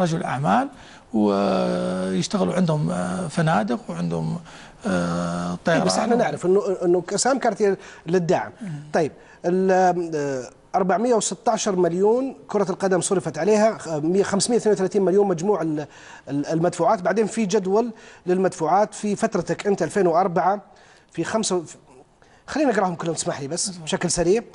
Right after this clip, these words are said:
Speaker 2: في عام ألفين الإيرادات إحدى عشر، المصروفات اثناشر أو تقريبًا ثلاثة عشر مليون. في عام ألفين وواحد الإيرادات تسعة عشر مليون والمصروفات ثلاثة عشر مليون.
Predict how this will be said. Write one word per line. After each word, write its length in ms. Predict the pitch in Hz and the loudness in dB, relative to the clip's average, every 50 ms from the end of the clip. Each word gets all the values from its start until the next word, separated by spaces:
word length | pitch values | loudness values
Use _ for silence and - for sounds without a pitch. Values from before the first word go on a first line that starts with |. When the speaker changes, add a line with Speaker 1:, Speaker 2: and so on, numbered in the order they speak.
| - - - - - _ | -20 -20 -20 -20 -18 _
Speaker 2:
في 120 | - 185 | 0 0
عام 200 | 180 233 240 226 | 2 2 2 0
ألفين 440 | 208 185 - 214 214 240 277 285 262 - - - - - - | -2 -2 0 2 2 2 2 0 -6 -10 -18 -20 -16 -4 -2
الإيرادات 480 | 160 185 196 202 208 196 226 208 - 175 | 0 2 4 2 2 2 2 0 0 -4
إحدى 180 | - 175 220 | -4 0 2
عشر، 240 | 226 226 220 - 185 | 2 2 2 0 -2
المصروفات 500 | 175 175 165 - 185 170 - 196 180 - | -4 -4 -4 -4 -4 -2 -2 -4 -4 -4
اثناشر 380 | 165 - 214 196 180 - 185 160 165 156 | -6 -4 -2 -2 -2 -2 -4 -6 -6 -6
أو 120 | 160 160 147 - | -8 -10 -10 -10
تقريبًا 260 | - - 202 214 202 | -6 -2 0 2 2
ثلاثة 240 | 170 160 160 - - | 0 0 -4 -2 -2
عشر 220 | 185 - - 175 156 | -2 -2 -2 -2 -2
مليون. 400 | 156 151 160 190 214 240 247 226 - - - - - - _ | 0 0 4 4 4 2 2 -4 -10 -20 -20 -20 -20 -20 _
في 140 | - 165 170 | -2 0 0
عام 160 | 185 214 202 | 2 2 0
ألفين 220 | 180 - 226 220 | 0 0 2 4
وواحد 460 | 214 220 202 165 - - 156 147 - | 4 4 4 2 0 -2 -10 -10 -8
الإيرادات 480 | 170 170 175 185 190 185 214 220 202 - | -4 -2 -2 0 0 0 0 -2 -2 -2
تسعة 200 | - - 185 180 | -4 -2 -2 -2
عشر 220 | 202 190 - 202 185 | -2 -2 -2 0 2
مليون 400 | 185 180 180 190 175 160 143 131 - - - - - - - | 2 2 4 2 2 2 0 -4 -10 -18 -20 -20 -20 -14 -6
والمصروفات 600 | 135 156 156 165 170 165 - 190 185 185 214 185 | -2 0 2 2 2 2 2 0 0 0 -2 -2
ثلاثة 260 | - 170 165 - 208 | -2 -6 -4 -2 -2
عشر 180 | 190 - 190 170 | -2 0 0 0
مليون. 400 | 165 160 156 175 202 226 247 | 0 2 2 4 4 4 2